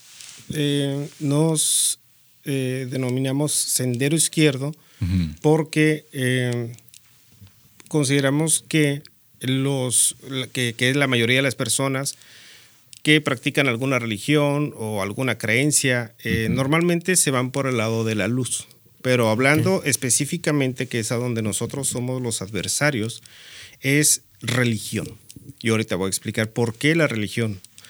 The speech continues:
Speaker 1: Eh, entonces, ellos, eh, que andan por el lado de la luz, derecho, y nosotros,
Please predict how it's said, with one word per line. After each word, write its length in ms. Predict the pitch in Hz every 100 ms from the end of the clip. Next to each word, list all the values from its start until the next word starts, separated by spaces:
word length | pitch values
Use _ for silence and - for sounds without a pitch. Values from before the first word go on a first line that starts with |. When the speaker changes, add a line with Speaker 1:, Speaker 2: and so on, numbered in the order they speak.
| - - - - -
Speaker 1:
Eh, 320 | 113 117 120 117
entonces, 460 | 123 147 165 151 -
ellos, 560 | 190 196 190 202 - _
eh, 140 | - 110
que 140 | 131
andan 200 | 135 143
por 120 | 135
el 60 | 113
lado 140 | 104 123
de 40 |
la 80 | 139
luz, 320 | 196 180 - - - - - _
derecho, 480 | 113 127 151 - 208 - _ - _
y 100 | 147
nosotros, 720 | 143 127 - 135 160 170 -